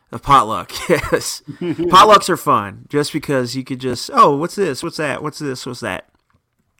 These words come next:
Speaker 2: Yeah.
Speaker 1: You know, do you usually have that type of thing at, like, a derby party every year? You get it really twice, derby party, Super Bowl party.
Speaker 2: Well, we don't,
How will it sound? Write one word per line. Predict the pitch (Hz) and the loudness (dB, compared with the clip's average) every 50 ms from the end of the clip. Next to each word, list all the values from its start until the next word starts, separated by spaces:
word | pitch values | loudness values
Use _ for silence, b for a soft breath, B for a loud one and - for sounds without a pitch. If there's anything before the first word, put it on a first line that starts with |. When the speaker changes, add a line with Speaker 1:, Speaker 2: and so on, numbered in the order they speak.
| _ _ b b b | _ _ b b b
Speaker 2:
Yeah. | 101 101 98 95 87 - | -14 -12 -10 -10 -10 -8
Speaker 1:
You | - 127 | -6 -4
know, | 123 123 120 101 - _ _ _ | 0 0 0 -2 -4 _ _ _
do | - 156 | -4 -2
you | 160 165 | 0 0
usually | 180 180 165 180 160 | -2 0 0 2 2
have | 170 165 151 | 2 2 2
that | 156 147 | 0 0
type | - 165 160 151 | 0 0 -2 -2
of | 147 - | -2 -4
thing | 147 139 147 147 | -4 -4 -4 -4
at, | 139 131 | -4 -2
like, | 135 131 123 135 | -2 -2 -2 -2
a | |
derby | 117 127 127 135 135 135 | -2 0 0 0 0 -2
party | - 147 143 139 139 139 139 | -2 0 0 0 0 -2 -6
every | 143 139 139 | -6 -6 -6
year? | 139 139 | -6 -4
You | 139 131 | -4 -4
get | 135 147 147 | -2 -2 -2
it | 117 | -2
really | 104 135 123 117 | 0 -2 -2 -2
twice, | - - 117 92 92 - - | -2 -2 -4 -4 -4 -6 -6
derby | - 131 135 135 131 | -4 -2 -2 -2 -2
party, | 127 - 127 120 123 120 117 | -2 0 0 0 0 -2 -6
Super | - - 120 117 113 | -10 -12 -14 -14 -12
Bowl | 92 - | -12 -12
party. | - - - 98 104 - 117 - _ _ _ _ _ _ _ | -12 -10 -10 -10 -10 -12 -16 -20 _ _ _ _ _ _ _
Speaker 2:
Well, | 113 110 110 110 107 104 98 | -8 -6 -4 -2 -2 -4 -4
we | 110 117 | -6 -8
don't, | 113 107 104 104 92 | -6 -6 -8 -8 -12